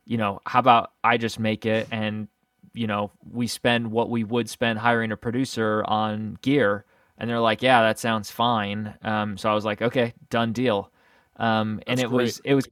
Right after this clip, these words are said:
Speaker 1: kind of between that or this really small Brooklyn indie label. And we were like,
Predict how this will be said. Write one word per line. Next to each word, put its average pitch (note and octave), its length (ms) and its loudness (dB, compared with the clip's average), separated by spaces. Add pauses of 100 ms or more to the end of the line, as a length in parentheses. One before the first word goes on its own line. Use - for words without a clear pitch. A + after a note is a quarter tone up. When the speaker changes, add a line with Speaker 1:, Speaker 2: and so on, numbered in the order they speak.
Speaker 1:
kind D3+ 200 2
of D3+ 120 2
between B2+ 420 -2
that A2 340 4
or A#2 100 2
this G#2+ 220 -4
really A#2+ 260 -2
small A2+ 800 2
Brooklyn A2 720 -4
indie A2+ 260 -4
label. G#2 440 -2
And G#2 100 -8
we A2 140 -2
were A2 100 0
like, G#2+ 320 0